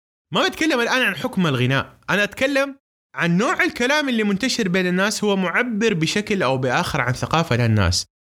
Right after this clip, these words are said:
الشعر في ذلك الوقت كان يتغنى به، وكان هو جزء من ثقافة الناس. اليوم لما نقول البيت اللي قلته من شوية: "بني هاشم عودوا إلى نخلاتكم، فقد صار هذا التمر صاعا بدرهم،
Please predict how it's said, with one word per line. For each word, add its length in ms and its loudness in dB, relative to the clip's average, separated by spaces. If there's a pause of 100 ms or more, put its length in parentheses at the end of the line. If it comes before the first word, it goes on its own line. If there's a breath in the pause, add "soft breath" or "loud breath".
(160)
الشعر 420 0
في 140 -2
ذلك 360 0
الوقت 320 -4
كان 200 0
يتغنى 600 0
به، 200 0
وكان 200 0
هو 180 2
جزء 240 0
من 120 0
ثقافة 400 -2
الناس. 400 0 (420)
اليوم 220 0
لما 140 0
نقول 260 2
البيت 300 -2
اللي 120 0
قلته 280 0
من 120 2
شوية: 480 0 (340)
"بني 320 2
هاشم 560 2
عودوا 440 0
إلى 220 0
نخلاتكم، 760 0 (380)
فقد 240 0
صار 340 0
هذا 340 -2
التمر 480 -2
صاعا 380 2
بدرهم، 800 0